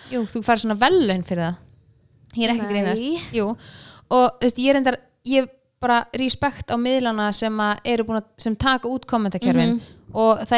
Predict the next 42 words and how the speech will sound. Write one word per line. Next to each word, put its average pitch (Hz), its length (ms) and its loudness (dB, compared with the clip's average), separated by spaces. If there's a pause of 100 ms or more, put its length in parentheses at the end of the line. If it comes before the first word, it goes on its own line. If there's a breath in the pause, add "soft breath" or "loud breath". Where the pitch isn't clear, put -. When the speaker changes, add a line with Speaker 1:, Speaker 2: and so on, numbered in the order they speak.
Speaker 1:
er 247 60 4
alveg 233 180 2
nokkru 233 260 0
miðlar 226 280 0
sem 226 120 0
er 233 120 4
ekki 226 180 -4
með 208 80 -2
kommentakerfi. 190 720 -2 (340 loud breath)
Og - 80 -6
mér 294 140 8
finnst 294 100 2
það, 339 140 6
það 330 80 4
bara 294 140 4
allt - 160 -2
í 269 60 0
lagi, 190 360 2
þú 214 100 0
veist, 190 140 2
Speaker 2:
Mhm. 233 80 -2
Speaker 1:
ég 247 60 2
bara 247 120 0
svona, 262 140 2
þá 277 100 4
getur 269 180 0
lesið 269 260 0
fréttina, 277 380 0 (500 loud breath)
en 240 100 2
fólk - 480 0
sækir 311 840 2
í 294 320 4
það 185 380 4
að 214 160 2
lesa 240 240 4
kommentakerfi. 220 580 2
Speaker 2:
Mhm. 226 100 -4 (260)
Speaker 1:
Öllum 294 240 4
er - 20 4
drullu 269 360 0
saman 240 280 2
fréttina, 240 600 0